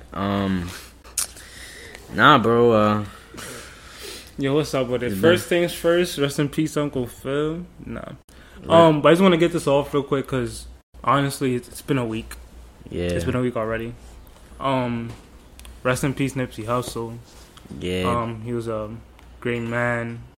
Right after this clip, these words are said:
Speaker 2: father,
Speaker 1: Did a lot.
Speaker 2: husband,
Speaker 1: He's a
Speaker 2: innovator,
Speaker 1: good guy.
Speaker 2: entrepreneur.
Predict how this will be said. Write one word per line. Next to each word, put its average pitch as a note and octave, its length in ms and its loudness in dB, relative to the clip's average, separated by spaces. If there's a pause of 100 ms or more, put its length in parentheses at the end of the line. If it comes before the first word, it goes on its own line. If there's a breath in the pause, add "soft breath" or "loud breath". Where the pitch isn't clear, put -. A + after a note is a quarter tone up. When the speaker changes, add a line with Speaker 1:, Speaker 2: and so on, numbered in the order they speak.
(140)
Speaker 2:
father, A2+ 640 -2
Speaker 1:
Did G2 100 0
a F#2+ 80 2
lot. G2+ 340 8
Speaker 2:
husband, A2 680 -2 (800)
Speaker 1:
He's B2+ 140 0
a - 40 4
Speaker 2:
innovator, G2+ 200 2
Speaker 1:
good - 60 2
guy. G2 500 4
Speaker 2:
entrepreneur. A2+ 1120 -6